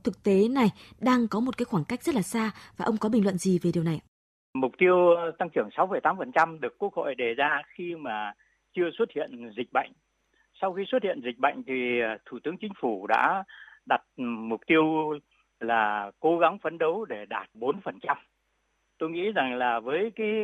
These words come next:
Speaker 2: mức bốn phần trăm đó cũng là một cái mức rất là cao so với lại khu vực, vì rất nhiều nước là sẽ tăng trưởng âm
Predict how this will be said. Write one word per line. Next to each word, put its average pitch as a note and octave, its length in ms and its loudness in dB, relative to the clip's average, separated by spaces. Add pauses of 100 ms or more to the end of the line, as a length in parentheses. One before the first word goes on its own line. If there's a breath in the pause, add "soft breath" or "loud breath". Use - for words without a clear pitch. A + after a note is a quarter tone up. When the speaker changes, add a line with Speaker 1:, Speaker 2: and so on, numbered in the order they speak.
Speaker 2:
mức F#3+ 140 0 (100)
bốn A3 200 0
phần - 180 -6
trăm E3 180 2
đó D#3+ 260 2
cũng F#3+ 200 -12
là C3+ 100 -6
một A2 140 -16
cái C#3+ 80 -12
mức E3+ 260 -12
rất - 180 -2
là B2+ 140 -4
cao C#3 280 4 (140)
so C3+ 200 0
với C3+ 140 -12
lại C3 220 -10 (540 soft breath)
khu E3+ 140 -4
vực, C#3+ 220 0 (440)
vì B2+ 300 -2 (220)
rất A#3+ 160 4
nhiều C3+ 160 0
nước D#3+ 260 2
là B2 160 -2
sẽ G2 260 -4
tăng E3+ 160 -2
trưởng G#2+ 200 -8
âm F3+ 200 4